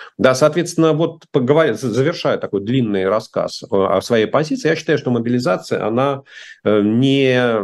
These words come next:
ну, сказать, мы её не увидим в ближайшие месяцы. Да? Вот. А вторая часть или первая часть была вашего вопроса о закрытии границ. Я, честно говоря, не очень понимаю, а, зачем нужно закрывать границы.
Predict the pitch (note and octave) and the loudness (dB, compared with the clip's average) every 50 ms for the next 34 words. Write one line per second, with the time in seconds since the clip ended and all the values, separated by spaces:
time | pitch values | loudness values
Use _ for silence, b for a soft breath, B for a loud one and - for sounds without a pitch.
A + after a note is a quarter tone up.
0 | G2 - C#3 C#3+ - - - - A#2 A#2 - G#2+ C3 D#3+ D#3+ D#3+ D3 D#3 D3 D3 | -2 -2 -2 -2 -2 0 0 -2 -2 0 0 2 2 4 4 4 4 2 4 4
1 | D#3+ E3+ D#3 D3 C#3+ A#2+ B2+ F3+ D#3+ D3 C3 A2+ - - A2+ A2+ A#2+ C3 A#2+ A2+ | 4 4 4 4 2 2 0 0 0 0 0 0 0 -2 -4 0 0 0 0 -2
2 | - A#2+ A2 G#2 G2 D#2+ - - - - - _ _ _ _ _ _ _ _ _ | -2 -4 -2 -2 -2 -4 -6 -10 -16 -20 -20 _ _ _ _ _ _ _ _ _
3 | E3 F#3 B B B B B B2+ B B2 C#3+ A#2 - B B B B B _ - | 0 0 B B B B B -2 B 4 4 4 2 B B B B B _ 2
4 | A#2 A#2+ A#2+ A#2 A#2+ A#2 - - - - - D3+ G3+ A#3 A#3+ A3 - - G3 D#3 | 4 4 6 4 4 2 -2 -8 -4 0 2 2 4 2 2 0 2 2 0 0
5 | - - C#3+ C3+ C3+ C3 B2 C3+ D3 E3 D#3 C3+ A#2+ A#2+ - A#2+ A2+ A2+ G#2 G#2+ | 2 0 0 2 2 2 0 0 -2 0 0 -2 -2 0 0 -2 -2 -2 -2 -2
6 | A2+ A#2 A2 A2 A2 G#2+ - A2+ G#2 G2+ G#2+ - G3+ G#3+ G#3+ - D#3 D3 D#3 D3+ | -2 0 0 0 -2 -2 0 -2 -2 -2 -2 -2 -2 -4 -2 -2 -4 -2 -2 0
7 | C3+ C3+ A#2+ - C#3 D3 D3 - B2 A2+ G#2+ A2 G#2+ G2 E2+ D#2 - - - _ | 0 0 0 0 -2 -2 0 0 -2 0 0 0 0 0 -2 -6 -8 -12 -20 _
8 | _ _ _ _ _ _ _ _ _ _ _ G#2+ A2 A#2+ E3 F#3+ F#3 - F#3 D#3 | _ _ _ _ _ _ _ _ _ _ _ -2 0 2 2 2 2 0 -4 -2
9 | D3+ D#3+ C#3+ C#3+ D3 D3+ D3 D3 D#3 E3+ D#3 C3+ - A2 G2 F#2+ - A2 G#2+ A2+ | -2 0 0 2 2 2 2 2 2 0 0 0 -2 -4 -4 -2 -2 -2 0 0
10 | A2 A2 G#2 F#2+ F#2+ F2+ F2 - B B B B B _ - G2 G2 G#2+ C3+ C3 | 2 0 0 0 0 -2 -4 -6 B B B B B _ -2 0 2 2 2 0
11 | - - B2+ G2 G2+ G#2 G2 - G#2 F#2+ F2+ G2 - G#2 G2+ G2+ F#2 E2+ F2+ G2 | 2 0 0 0 2 0 0 -2 -2 -4 -4 -2 -2 0 0 0 0 0 0 0
12 | A#2 D3+ G#3+ A3+ - - G#3+ A3+ A#3 | 0 0 -2 -2 -4 -4 -4 -4 -6